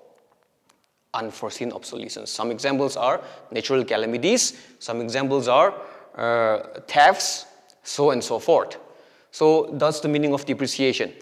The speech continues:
Lastly, before I conclude the session, I want to look at your textbook. I mean, I want you to look at your textbook.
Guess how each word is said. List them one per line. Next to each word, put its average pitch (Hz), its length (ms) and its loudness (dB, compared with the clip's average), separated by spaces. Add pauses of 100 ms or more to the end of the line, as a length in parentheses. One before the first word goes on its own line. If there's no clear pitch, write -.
(240)
Lastly, 180 580 2 (140)
before 160 340 4
I 139 120 8
conclude 143 540 6
the 143 80 0
session, 185 580 6 (280)
I 135 120 4
want 151 280 6
to 143 160 4
look 143 360 0 (560)
at 156 120 6
your 147 100 6
textbook. 160 440 4
I 143 60 10
mean, 151 160 4
I 143 40 6
want 165 200 6
you 165 80 2
to 143 80 0
look 156 160 2
at 151 80 4
your 139 100 4
textbook. 156 540 2